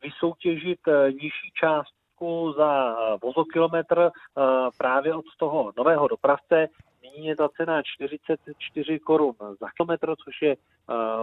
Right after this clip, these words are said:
poměrně velmi nízká cena i, eh, s ohledem na ceny, které jsou v České republice. Takže, eh, jedna výhoda je ta, že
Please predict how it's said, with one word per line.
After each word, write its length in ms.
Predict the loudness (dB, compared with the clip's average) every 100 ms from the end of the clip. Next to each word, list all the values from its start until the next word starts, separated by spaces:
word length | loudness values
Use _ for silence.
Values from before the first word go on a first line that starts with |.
| -6
poměrně 420 | -10 -8 -4 -2
velmi 300 | -2 -2 -6
nízká 420 | -8 -10 -4 -4
cena 300 | -4 -6 -6 -8
i, 160 | -6 -6
eh, 60 | -8 -20 -6 -2 0 -2
s 40 | -6
ohledem 440 | -4 -2 0 -2 -2
na 300 | -4 -2 -4 -4
ceny, 220 | -6 -6
které 240 | -6 -6
jsou 380 | -4 -2 0 0
v 100 | -4
České 320 | -8 -6 -2
republice. 640 | -4 -4 -16 -6 2 2 2 -4 -20 _ _
Takže, 520 | -6 -6 -4 2 2 0 _
eh, 80 | -4
jedna 340 | -4 -4 -4 -4
výhoda 340 | -2 0 2
je 140 | 0 0
ta, 140 | -4
že 240 | -2 -4